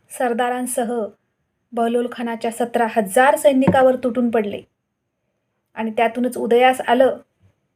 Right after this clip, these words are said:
एक गीत कवी कुसुमाग्रजांचं, "वेडात मराठे वीर दौडले सात."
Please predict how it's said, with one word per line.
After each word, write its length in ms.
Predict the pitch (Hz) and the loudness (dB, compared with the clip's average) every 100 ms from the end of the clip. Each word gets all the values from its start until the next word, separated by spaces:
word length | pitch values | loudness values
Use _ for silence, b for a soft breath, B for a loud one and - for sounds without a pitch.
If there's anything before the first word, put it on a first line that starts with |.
| _ _ _ _ _ _ _ _ _ _ _ _ | _ _ _ _ _ _ _ _ _ _ _ _
एक 220 | 233 226 | -8 -6
गीत 380 | 202 220 254 - - _ _ _ _ _ _ _ _ _ _ _ _ _ _ _ _ _ _ | -8 -4 -6 -6 -18 _ _ _ _ _ _ _ _ _ _ _ _ _ _ _ _ _ _
कवी 180 | 240 240 | -6 -6
कुसुमाग्रजांचं, 840 | 233 220 233 233 214 208 214 - - _ _ _ _ _ _ _ _ _ _ _ _ | -4 -8 -6 -4 -4 -6 -10 -14 -16 _ _ _ _ _ _ _ _ _ _ _ _
"वेडात 440 | 220 220 240 254 247 | -2 0 0 -2 -4
मराठे 680 | 226 220 220 - 247 294 _ _ | 0 0 0 -2 -6 -6 _ _
वीर 300 | 220 247 269 | -8 -4 0
दौडले 480 | 254 226 220 214 208 | 2 0 0 -4 -8
सात." 340 | - - - | -10 -14 -14